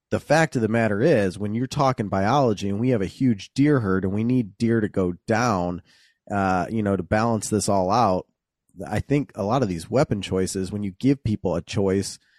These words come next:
um, am I gonna, I really wanna go get a deer today. Am I gonna wait for one to come in within twenty yards, or is it something that I can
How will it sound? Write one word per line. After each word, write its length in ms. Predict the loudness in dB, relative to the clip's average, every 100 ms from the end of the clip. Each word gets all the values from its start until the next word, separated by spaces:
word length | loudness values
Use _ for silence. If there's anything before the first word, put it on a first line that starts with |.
| _ _ -8
um, 400 | -4 -2 -4 -8 -12
am 120 | -6 -4
I 80 |
gonna, 400 | -2 0 0 -2 -8 _ _ _ _ _ _ _ _ -4
I 80 | 2
really 260 | 6 6
wanna 140 | 6 4
go 100 | 4
get 120 | 2
a 40 |
deer 220 | 4 4
today. 360 | 2 0 -2 -4
Am 120 | 0
I 80 | 0
gonna 180 | 0 -2 -8 -4
wait 200 | 0 2
for 80 | 2
one 140 | 2
to 60 | 2
come 180 | 2 2
in 100 | 0
within 260 | 0 -2
twenty 280 | -2 -2 2
yards, 340 | 4 4 2 -2
or 380 | 0 2 2
is 240 | 0 -2 -4
it 100 | -2
something 420 | -2 0 0 0
that 200 | 0 2
I 140 | 2
can 280 | 0 -4 -8